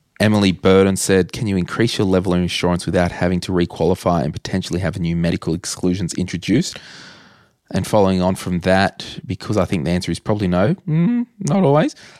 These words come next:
um, how best to balance getting a high level cover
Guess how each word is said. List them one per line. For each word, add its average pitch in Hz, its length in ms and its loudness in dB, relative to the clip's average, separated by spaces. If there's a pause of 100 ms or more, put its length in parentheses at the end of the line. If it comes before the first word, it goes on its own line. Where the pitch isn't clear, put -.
(160)
um, 104 500 0 (140)
how 120 360 0
best - 500 0 (300)
to 104 100 -6
balance 95 440 0
getting 92 220 -2
a 92 60 -4
high 120 140 4
level 104 220 2
cover 90 400 2